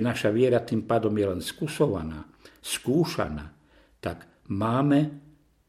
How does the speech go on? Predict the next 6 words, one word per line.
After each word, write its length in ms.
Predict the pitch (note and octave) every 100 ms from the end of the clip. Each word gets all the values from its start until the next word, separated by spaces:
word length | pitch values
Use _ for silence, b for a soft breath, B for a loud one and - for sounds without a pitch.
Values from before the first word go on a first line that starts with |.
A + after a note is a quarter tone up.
| _ -
také 320 | C3+ D3 F3
sprobované 800 | D#3 - - C#3+ D3 C#3 B2 A#2
zlato, 800 | G2 A#2 A#2+ - D#2+ - _ _ _ -
ktoré 320 | A2+ A2 G#2+
je 40 | G2
naozaj 520 | C#3 C#3+ G#2 G#2+ G#2+